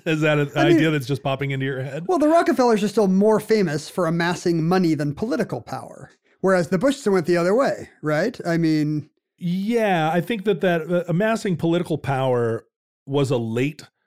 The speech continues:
Speaker 1: occurrence to, um, the, at least the younger Bushes, right? I think they just were in the game of George W. Bush just wanted to be a, like, a rich playboy. But no, you're right. Actually, the Bush family were politicians even before Herbert Walker,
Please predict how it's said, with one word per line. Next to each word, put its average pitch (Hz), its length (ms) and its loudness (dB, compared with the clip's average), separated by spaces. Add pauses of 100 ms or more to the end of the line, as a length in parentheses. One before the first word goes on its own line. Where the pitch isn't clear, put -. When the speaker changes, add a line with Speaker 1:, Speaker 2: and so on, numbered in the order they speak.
(320)
Speaker 1:
occurrence 123 680 -4
to, 117 520 -2
um, 104 500 -8
the, 120 180 -4
at 127 140 -8
least 147 220 -4
the 110 80 -6
younger 131 320 -2
Bushes, 98 540 -8
right? 147 140 -2
I 139 100 -2
think 139 220 -6
they 139 140 -2
just 123 320 -10
were 104 360 -6
in 107 140 -8
the 98 100 -8
game 107 340 -8
of 95 260 -10 (640)
George 160 540 -2
W. 160 340 -2
Bush 104 300 -8
just - 240 -12
wanted 110 200 -6
to 101 40 -8
be 104 180 -8
a, 95 220 -10 (460)
like, 117 160 -8
a 95 80 -8
rich 107 260 -6
playboy. 120 460 -8 (320)
But 247 120 0
no, 269 220 2
you're 262 200 0
right. 143 240 2
Actually, 196 580 0
the 214 320 -6
Bush 233 240 -2
family 151 580 -2 (540)
were 143 320 0
politicians 139 720 -2
even 117 200 -4
before 110 360 -4
Herbert 107 320 -6
Walker, - 440 -20